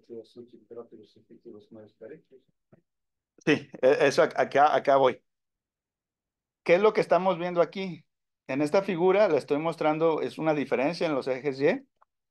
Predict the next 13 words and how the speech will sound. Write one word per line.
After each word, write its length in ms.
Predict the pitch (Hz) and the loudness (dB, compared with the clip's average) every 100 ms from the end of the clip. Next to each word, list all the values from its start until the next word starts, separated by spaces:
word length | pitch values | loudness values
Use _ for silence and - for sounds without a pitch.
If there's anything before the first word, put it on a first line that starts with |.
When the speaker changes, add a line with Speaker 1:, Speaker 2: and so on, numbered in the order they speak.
| _ _ | _ _
Speaker 2:
Estoy 300 | 113 - 127 | -10 -4 -4
comparando 720 | 127 147 127 127 139 139 - _ _ _ | -4 0 2 2 0 -4 -4 _ _ _
las 220 | 113 127 | -2 0
abundancias 580 | 127 120 120 135 143 175 | 0 -2 0 0 0 -2
que 140 | - 120 | -2 -4
reporta 720 | 117 - 147 170 175 113 - _ _ _ | -4 0 0 0 -2 -8 -8 _ _ _
D 140 | 113 123 | -4 -2
R 200 | 127 147 | -2 -2
dieciséis, 680 | 147 147 160 160 165 170 _ _ _ _ _ | -4 -6 -4 0 0 -2 _ _ _ _ _
que 540 | - 117 117 110 104 95 | -2 2 4 2 -2 -8
salvo, 380 | - - 135 151 | -16 -4 0 2
o 80 | 156 | 0
sea, 460 | - 139 131 117 | -2 -2 -2 -4